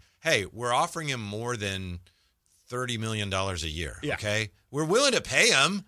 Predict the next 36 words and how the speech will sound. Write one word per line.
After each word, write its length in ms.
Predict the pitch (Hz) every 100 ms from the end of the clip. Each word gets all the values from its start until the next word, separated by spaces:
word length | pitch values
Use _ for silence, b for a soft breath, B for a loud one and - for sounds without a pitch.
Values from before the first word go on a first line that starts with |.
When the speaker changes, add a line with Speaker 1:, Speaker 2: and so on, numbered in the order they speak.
| _
Speaker 2:
Yeah. 200 | 143 107 _
Speaker 1:
We 100 | 151
can't 260 | - 285 214
give 140 | 226
him 120 | 170
whatever 580 | 147 175 - 190 220 202
he 140 | 151 165
wants. 580 | 156 254 254 240 - - B
We 160 | 131 180
can't 240 | - 214 214
keep 180 | 220 233
our 100 | 180
Speaker 2:
Yeah. 80 | 180
Speaker 1:
team 100 | 285
together. 560 | 262 302 294 160 92 - -
Speaker 2:
That, 260 | 226 185
that 180 | 202 254
is 380 | 240 220 185 185 -
a 100 | 170
point 340 | - 190 175
that 120 | 151
I 120 | 143 147
would 160 | 147
agree 280 | 135 139 139
with, 200 | 131 123
honestly. 500 | 131 131 127 123 113
Like, 260 | 120 123 113
I, 140 | 120
I 120 | - 151
do 300 | 156 165 165
see 320 | - 156 151
both 320 | 123 139 143
sides 340 | - 131 143 143
of 80 | 143
this 240 | 175 185
because 560 | 151 - 160 139 -